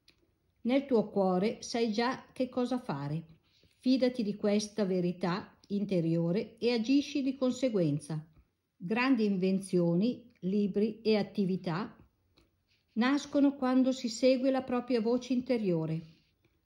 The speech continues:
Anche tu sei qui per fare la differenza nel mondo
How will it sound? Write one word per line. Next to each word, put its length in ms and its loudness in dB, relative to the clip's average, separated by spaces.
Anche 380 2
tu 320 0
sei 380 -2
qui 360 0
per 160 -4
fare 300 -2
la 120 0
differenza 680 0
nel 180 2
mondo 500 2